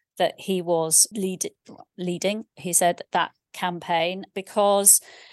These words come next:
it's recognition of the fact that in terms of expensive places to live, Cambridge is right up there.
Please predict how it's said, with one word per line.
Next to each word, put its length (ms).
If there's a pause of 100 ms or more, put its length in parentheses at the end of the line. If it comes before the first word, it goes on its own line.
(140)
it's 280
recognition 760
of 160
the 100
fact 380
that 200 (100)
in 220
terms 440
of 340 (220)
expensive 960 (120)
places 500
to 140
live, 320
Cambridge 360
is 140
right 200
up 180
there. 260